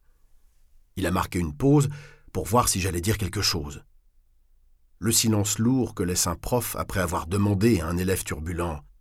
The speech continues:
Tu as fini de parler ? » Maintenant, il faut qu'on parle. Là où nous en sommes, un timing impeccable est absolument primordial. Je suis d'accord. Dingue,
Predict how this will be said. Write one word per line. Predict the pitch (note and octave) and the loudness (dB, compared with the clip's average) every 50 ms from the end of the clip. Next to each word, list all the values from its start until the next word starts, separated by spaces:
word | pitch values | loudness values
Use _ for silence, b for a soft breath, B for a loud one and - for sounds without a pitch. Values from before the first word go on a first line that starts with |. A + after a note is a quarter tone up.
| _ _ _ - _ _ _ - | _ _ _ -20 _ _ _ -8
Tu | - G#2 | -2 -2
as | A2+ A2+ | 0 0
fini | - C#3 C#3 C#3 | 4 4 4 4
de | - | 6
parler ? » | - D3+ C#3+ C#3+ C#3+ D#3 E3+ F3 F3 - - _ - _ _ _ - _ _ - _ _ _ _ _ _ _ - - _ - - - - - - _ _ - _ _ - | 6 6 8 8 8 8 6 4 2 -4 -14 _ -20 _ _ _ -20 _ _ -20 _ _ _ _ _ _ _ -20 -20 _ -20 -20 -20 -20 -20 -20 _ _ -20 _ _ 4
Maintenant, | A2+ D#3 E3+ E3 D#3+ F#3 G3+ G#3+ - | 6 6 6 8 6 4 4 6 4
il | D3 C#3 | 2 2
faut | - - G3+ F3+ | 4 4 4 6
qu'on | - D#3 D3 | 6 4 4
parle. | C#3+ B2 G#2+ D#2+ D2 - - - - _ - - _ _ - | 6 4 4 4 0 -8 -14 -18 -20 _ -20 -20 _ _ -2
Là | - B2+ D3 D#3+ | 4 6 8 8
où | D#3 | 8
nous | C#3 C3 A2+ C#3 | 8 6 6 4
en | C#3+ | 4
sommes, | C#3+ - - C#3+ D3 D#3+ F3 - | 4 6 8 8 8 8 6 2
un | B2 A2+ | 0 4
timing | A2 C#3 C3 C3 C3 C3 C#3+ D#3 | 4 6 6 6 6 8 8 8
impeccable | F3+ F3 D3 F3+ E3 - E3 E3 D#3+ C#3+ | 8 8 6 2 2 4 4 4 4 4
est | C3 - - | 2 4 4
absolument | C#3 C3+ - - - - - F#3+ E3 F3 E3+ E3+ F3 F3+ F3 | 2 4 4 4 6 8 8 8 6 6 6 6 6 6 4
primordial. | - - F#3 E3 D3+ B2+ A2 F2+ G#2+ F2+ E2 D2+ - - - - - _ - - - - - - - _ - _ _ - - _ - | 4 4 6 8 8 6 6 2 0 -2 -2 -4 -8 -14 -20 -20 -20 _ -20 -20 -20 -20 -20 -20 -20 _ -20 _ _ -20 -20 _ 0
Je | G#2+ A2+ | 2 4
suis | G#2 - G#2 | 4 4 2
d'accord. | F#2 E2+ - - D2 C#2 C#2 D2 - - - - - _ _ _ _ _ _ _ _ _ _ _ - - - | 0 -2 -2 -4 -6 -6 -8 -10 -16 -20 -20 -20 -20 _ _ _ _ _ _ _ _ _ _ _ -20 -18 0
Dingue, | - - D3 D3+ - - - - | 4 6 6 6 6 2 -2 -10